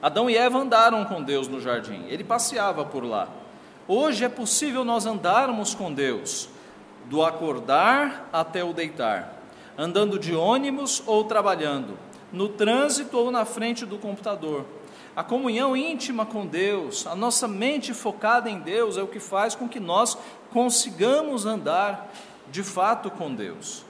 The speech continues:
Terceiro, crendo em Deus. Assim como o pacto da graça coloca sobre nós o exercício da fé,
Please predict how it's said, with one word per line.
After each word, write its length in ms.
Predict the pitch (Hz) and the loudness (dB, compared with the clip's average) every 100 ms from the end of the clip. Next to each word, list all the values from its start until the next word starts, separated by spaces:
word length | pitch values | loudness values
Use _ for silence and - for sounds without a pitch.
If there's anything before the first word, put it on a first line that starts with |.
| - - - | -20 -16 2
Terceiro, 680 | 240 240 - 233 226 156 117 - - | 4 4 4 2 2 0 -4 -8 -12
crendo 500 | - 240 254 262 214 | -2 0 2 0 -2
em 100 | 226 | -4
Deus. 680 | 196 151 156 156 143 - - - - - - | -2 -2 -2 -4 -6 -6 -8 -12 -18 -10 0
Assim 440 | 180 - 294 339 | 4 4 4 -2
como 680 | 240 247 269 220 170 131 - - - | 0 2 2 2 0 -2 -4 -14 -12
o 100 | 170 | -8
pacto 460 | 165 233 254 240 240 | -2 2 2 0 -2
da 160 | 214 214 | 2 4
graça 500 | 175 196 190 - 147 | 6 4 6 2 0
coloca 560 | - 196 190 277 269 | -4 -2 2 2 2
sobre 360 | 226 233 208 208 | -2 -2 -4 -6
nós 400 | 175 190 185 143 | -2 0 0 0
o 60 | 180 | -4
exercício 520 | 190 190 - 226 214 | -2 -2 -2 -4 -2
da 160 | - | 0
fé, 520 | - - 220 247 156 | 0 0 0 2 2